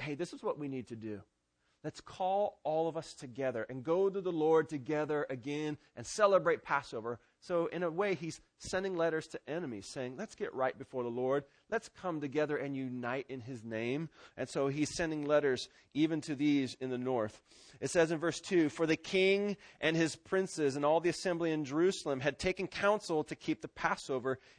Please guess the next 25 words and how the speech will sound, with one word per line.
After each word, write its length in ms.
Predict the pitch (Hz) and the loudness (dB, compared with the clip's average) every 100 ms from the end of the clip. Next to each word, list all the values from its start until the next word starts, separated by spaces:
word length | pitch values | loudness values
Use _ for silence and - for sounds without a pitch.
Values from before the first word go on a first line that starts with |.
| - | -2
in 140 | 151 175 | 0 2
the 60 | |
second 440 | - - 233 - 127 | 0 0 -2 -2 -4
month, 260 | 98 98 _ _ - | -4 -6 _ _ -20
for 220 | - 165 156 | -2 0 4
they 240 | 185 185 | 6 6
could 220 | - 175 | 4 0
not 260 | 180 214 - | 2 2 -2
keep 200 | 226 214 | -6 4
it 60 | |
at 120 | 180 165 | 4 6
that 180 | 160 | 4
time, 500 | - 180 151 127 131 139 - - - | 2 0 2 2 0 -6 -18 -20 -2
uh, 160 | 135 131 | 2 2
because 460 | 135 - 170 156 | 2 4 6 6
the 100 | 151 | 2
priests 420 | 135 - 170 170 - | -8 -2 0 0 -2
had 140 | 147 | 0
not 260 | 151 156 - | 2 0 0
consecrated 640 | 156 165 170 - 147 151 | -2 -2 -4 -4 -4 -2
themselves 500 | 165 - 123 127 127 | -6 0 2 2 -2
in 60 | |
sufficient 500 | 131 143 - 127 135 | -10 -8 -6 -6 -4
number, 400 | 143 151 139 117 | -2 0 2 0
nor 460 | 123 151 190 214 | 0 4 6 4